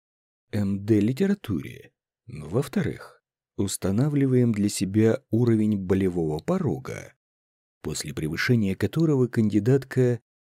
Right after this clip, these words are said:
подлежит вежливому сливу. Большинство звонящих женщин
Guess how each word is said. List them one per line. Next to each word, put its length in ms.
подлежит 720
вежливому 880
сливу. 840
Большинство 760
звонящих 560
женщин 600